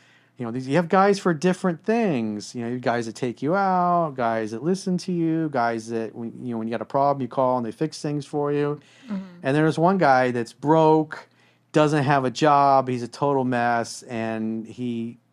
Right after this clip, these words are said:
Speaker 1: she fucks him all the time.
Speaker 2: Okay.
Speaker 1: And he's just, she's like, "There's no way I would ever have a relationship." And the guy's like, "So why, why are you sleeping with that guy instead of the other four that are, you know, got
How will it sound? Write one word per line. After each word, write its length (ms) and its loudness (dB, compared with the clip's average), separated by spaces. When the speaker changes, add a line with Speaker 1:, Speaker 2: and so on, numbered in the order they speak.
Speaker 1:
she 180 -6
fucks 540 -6
him 80 -6
all 180 -4
the 80 -14
time. 300 -16
Speaker 2:
Okay. 320 -8
Speaker 1:
And 140 0
he's 160 2
just, 300 -2
she's 200 -4
like, 140 2
"There's 160 0
no 200 4
way 180 4
I 20 6
would 140 4
ever 120 2
have 220 2
a 60 0
relationship." 680 -2
And 480 -4
the 80 -6
guy's 320 0
like, 240 -2
"So 480 -2
why, 640 2
why 400 0
are 60 2
you 140 -2
sleeping 320 -4
with 180 -4
that 200 4
guy 200 0
instead 280 -6
of 60 -2
the 120 0
other 200 0
four 460 -2
that 140 -2
are, 300 -4
you 80 -10
know, 80 -8
got 300 -4